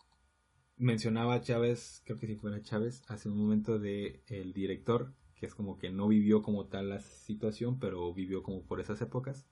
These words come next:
Ah, bueno, este señor vivió en los campos de concentración. O sea, el libro es como una es-, sí, por un lado, especie de autobiografía, y por otro lado, pues, el cómo fue descubriendo su, su propia teoría psicológica, ¿no?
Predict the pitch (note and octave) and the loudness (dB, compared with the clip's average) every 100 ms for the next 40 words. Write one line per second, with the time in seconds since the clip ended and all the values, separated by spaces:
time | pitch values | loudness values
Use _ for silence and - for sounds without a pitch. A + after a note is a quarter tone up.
0 | _ _ - _ _ G2 G2+ G2 G2 - | _ _ -20 _ _ -4 -2 -2 -6 0
1 | B2+ B2+ A#2 A#2+ A#2 - A2+ G#2 F#2+ G2 | 0 2 2 2 0 -8 -6 -2 -2 -2
2 | F#2+ F#2+ G2 - G#2+ G2 F#2+ F#2 E2+ - | -2 -2 -4 -8 -10 -10 -10 -12 -10 -12
3 | - F2 - E2+ G#2 C3 C3 - _ _ | -12 -12 -12 -12 -6 -6 -6 -12 _ _
4 | _ _ - - _ _ _ _ _ _ | _ _ -20 -20 _ _ _ _ _ _
5 | _ - G2 F#2 F2+ E2+ - - A2 G#2+ | _ -4 -4 -4 -8 -10 -12 -8 2 4
6 | A2 A#2+ B2 A#2 - G#2+ F#2 F2+ G2+ G#2 | 6 8 6 6 2 2 2 -2 -4 -6
7 | - _ - - - B2+ B2 A2 A#2+ B2+ | -8 _ -20 -18 -4 2 2 4 8 10
8 | C3 C3+ C#3+ C#3 A2+ G#2+ - A2+ A#2 A2 | 12 12 10 8 6 2 0 -2 0 0
9 | G#2+ G#2 G#2+ A2 - B2 B2+ C3 - _ | 0 2 2 2 0 0 0 -4 -14 _
10 | _ _ _ - - - _ _ _ _ | _ _ _ -20 -20 -20 _ _ _ _
11 | _ _ _ _ _ B2 A2 G#2+ G2+ G2 | _ _ _ _ _ 0 6 6 4 2
12 | G#2 G2+ G#2+ G#2+ G2+ F2+ E2+ G#2+ G2 G2+ | -2 2 2 2 0 -4 -2 0 0 -2
13 | F#2 - - G2+ G#2 - F#2 F#2 F2 G2 | -4 -6 -2 0 0 -4 -6 -4 -6 -6
14 | - E2+ D#2+ - - - - - G#2+ - | -6 -6 -8 -10 -12 -6 -2 0 0 0
15 | F2+ F#2 - - F2+ F2+ - - - G#2+ | -2 -2 -4 -8 -6 -6 -10 -16 -14 -14